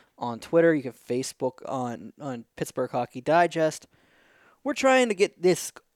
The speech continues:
little open line of communication to let everybody discuss things that are going on. Like last year, here's what happened, and you're gonna see in the segment of I'm Upset. We had a, I had a goal of seeing every P I H L team,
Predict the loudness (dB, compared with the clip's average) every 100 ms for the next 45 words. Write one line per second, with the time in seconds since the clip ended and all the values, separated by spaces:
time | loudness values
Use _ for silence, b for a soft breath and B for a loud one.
0 | _ _ -10 0 2 6 4 4 -8 -10
1 | -4 0 0 0 -6 -6 -6 -2 -2 0
2 | -2 -6 -10 b b b b -2 4 4
3 | 6 4 2 -2 _ _ -8 -4 4 4
4 | 4 0 -2 -2 -4 -4 -4 -4 -4 -6
5 | -6 -8 -12 -8 -4 -2 -2 -4 -8 -8
6 | _ b b b b _ 0 0 2 2
7 | 2 2 0 -4 -4 -2 -2 -4 -4 -4
8 | -6 -6 -2 0 0 -4 -4 -4 -4 -6
9 | -8 -6 -6 -6 -10 b b b b -2
10 | 2 4 6 4 2 -2 0 0 -4 -8
11 | _ -4 0 2 2 6 8 8 6 2
12 | -4 -4 -4 -2 -4 -6 -4 -4 -2 -4
13 | -6 -8 -10 -10 -12 -12 -16